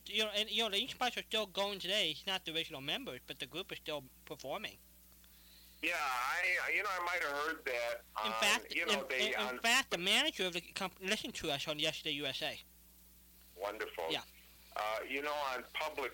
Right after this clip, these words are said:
Speaker 2: television, they show some of those old groups,
Speaker 1: Mm-hmm.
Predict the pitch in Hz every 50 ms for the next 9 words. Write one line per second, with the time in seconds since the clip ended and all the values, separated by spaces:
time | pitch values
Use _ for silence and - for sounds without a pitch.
0 | - - - 147 147 160 160 143 - 98 95 90 87 95 98 95 95 95 95 98
1 | 98 - - - - 117 113 113 110 107 104 101 - - 110 110 110 107 104 101
2 | 101 98 98 104 104 107 104 101 - - 101 107 117 135 - - - - - -
3 | - - 214 226 - - 285